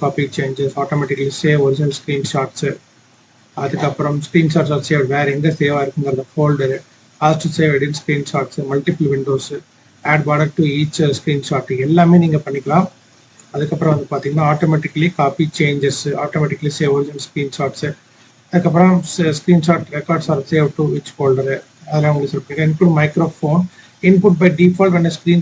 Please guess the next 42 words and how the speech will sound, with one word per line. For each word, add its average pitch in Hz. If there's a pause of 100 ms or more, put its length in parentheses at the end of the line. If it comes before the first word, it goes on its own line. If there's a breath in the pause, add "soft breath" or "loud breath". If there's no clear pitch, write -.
recording 160
starts. - (140)
So, -
இதை 175 (220)
ஆட்டோமேட்டிக்காவே 180
வந்து 165
உங்களுக்கு 165 (600 soft breath)
மைக்ரோஃபோனை 180 (220)
இன்புட் 170
பண்ணிக்கும். 139 (140)
By 165
default, 151
அந்த 139
ஸ்க்ரீன் 156
இந்த 151
ஆப்ஷன் 151
ஆன் 143
பண்ணி 147
வச்சு, 135 (100)
எனேபிள் 151
பண்ணி 139
வச்சிருந்தீங்கன்னா 139
போதும். 151 (580 soft breath)
Include 180
system 180
audio 160
by 156
default 170
when 151
a 151
screen 156
recording 151
starts. 107 (100)
இதையும் 196
கூட 175
நீங்க 160 (100)
என்ன 156
பண்ணிக்கலாம், 147
எனேபிள் 151
பண்ணிக்கலாம், 175
ஆஃப் -
பண்ணிக்கலாம். 135